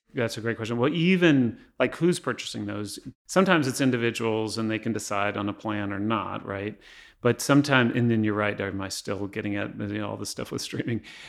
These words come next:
Sometimes it's the, uh, employer, right? So a lot of these are sold to employers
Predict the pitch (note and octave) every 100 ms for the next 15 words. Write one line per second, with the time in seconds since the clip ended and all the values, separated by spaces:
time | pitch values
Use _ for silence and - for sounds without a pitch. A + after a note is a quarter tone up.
0 | - - F3 F3 D3 B2 - - C3 A#2
1 | - - - - _ C#3 A#2 G#2+ G#2 G#2
2 | A2 - A#2 A2+ A#2 B2+ C3 G#2+ - _
3 | _ _ A#2 A#2 - B2 B2 B2+ D3+ D#3+
4 | C3+ A#2 A2 - A#2 G#2 - A#2+ G#2+ G2+
5 | B2 A2+ G#2+ G2 F#2+ F#2+ -